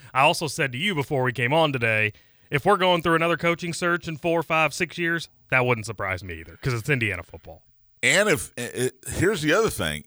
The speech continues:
Speaker 2: If he is successful, other teams will want him.
Speaker 1: Yeah.
Speaker 2: So if there's two g-,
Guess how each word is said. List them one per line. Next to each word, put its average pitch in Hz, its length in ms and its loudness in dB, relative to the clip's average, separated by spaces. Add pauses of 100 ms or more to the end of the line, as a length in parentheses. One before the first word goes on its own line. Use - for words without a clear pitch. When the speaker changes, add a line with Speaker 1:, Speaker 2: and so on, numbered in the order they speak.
(100)
Speaker 2:
If 131 260 2
he 131 280 0
is 117 160 2
successful, 151 920 -2
other 110 240 0
teams 117 400 -8
will 127 180 0
want 180 240 -2
him. 107 220 -8 (120)
Speaker 1:
Yeah. 95 100 -20 (220)
Speaker 2:
So 113 400 2
if 127 300 0 (420)
there's 147 220 4
two 240 300 2
g-, 117 200 -12